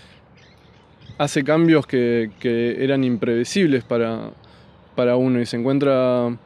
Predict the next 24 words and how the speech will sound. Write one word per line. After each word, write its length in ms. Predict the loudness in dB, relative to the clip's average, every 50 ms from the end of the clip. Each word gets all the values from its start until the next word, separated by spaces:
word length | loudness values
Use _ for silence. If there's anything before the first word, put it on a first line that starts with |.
| -20 -20 -20 -20 -20 -20 -8
pensando 440 | -4 -4 -2 0 0 2 2 2 2
cosas 260 | 2 0 0 -2 -4
que 100 | -2 -2 -2
antes 200 | -2 -2 -2 -4
pensaba, 540 | -4 -8 -6 -2 0 2 2 2 0 -2 -4 -10 -16 -20 -20 -20 -20 -16 -8
hubiera 280 | -4 0 2 2 4 4
dicho, 240 | 2 2 0 -2 -2
"Ni 100 | -2 0
en 100 | 0 0
pedo 220 | 2 2 2 2
yo 180 | 0 0 -2 0
pienso 300 | 0 -2 -2 0 -2 -4
así, 320 | -4 0 0 2 2 2 2
ni 100 | 2 2
en 120 | 2 2
pedo 160 | 2 2 2
yo 160 | 0 0 0
haría 260 | 0 2 2 2 2 4
esto", 260 | 2 2 0 -2 -4 -4
qué 80 | -4 -4
sé 80 | -6 -6
yo. 280 | -2 -2 -2 -2 -2 -4 -10 -20 -20 -20 -20 -20 -20 -20 -14 -4
Y 240 | 0 2 4 4
e-, 140 | 4 4 2